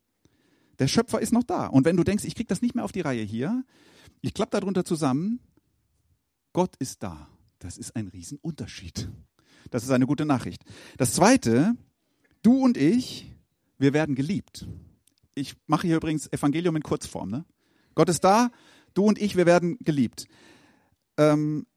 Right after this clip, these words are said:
es gibt kein nicht geliebtes Wesen auf diesem Planeten. Kannst mal kurz wieder den Unterschied nachfühlen. Also angenommen, Gott ist da und unserem Wohlergehen gegenüber ist er neutral.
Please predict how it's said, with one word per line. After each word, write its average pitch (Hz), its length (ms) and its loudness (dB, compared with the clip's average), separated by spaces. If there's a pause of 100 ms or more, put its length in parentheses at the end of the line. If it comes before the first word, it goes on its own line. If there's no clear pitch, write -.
(120)
es 156 160 2
gibt - 200 4
kein 220 300 6
nicht 226 220 2
geliebtes 185 840 -2
Wesen 170 240 4
auf 147 100 -4
diesem 147 200 -6
Planeten. 110 460 -2
Kannst 165 220 -4
mal 190 80 2
kurz - 220 0
wieder 208 160 2
den 180 100 -2
Unterschied 190 420 0
nachfühlen. 104 500 -4 (180)
Also 165 260 4
angenommen, 190 400 0
Gott 196 180 4
ist - 300 -6
da 139 260 2 (2000)
und 185 180 0
unserem 190 360 2
Wohlergehen 156 560 0
gegenüber 135 600 2
ist - 200 -6
er 151 160 0
neutral. 135 560 0